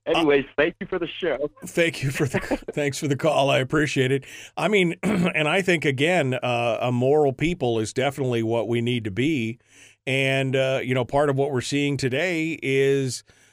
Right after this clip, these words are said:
Speaker 1: uh, a, a decay in some of that thing. Uh, and I would agree with that. There's been a decay in morals, uh, across the country over the last fifty years, for sure.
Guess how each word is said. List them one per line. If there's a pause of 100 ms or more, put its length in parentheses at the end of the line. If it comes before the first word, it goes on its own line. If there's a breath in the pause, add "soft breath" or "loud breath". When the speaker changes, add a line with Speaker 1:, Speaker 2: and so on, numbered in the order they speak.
(140 soft breath)
Speaker 1:
uh,
a,
a
decay
in
some
of
that
thing.
Uh,
and
I
would
agree
with
that.
There's
been
a
decay
in
morals, (400 soft breath)
uh,
across
the
country
over
the
last
fifty
years,
for
sure.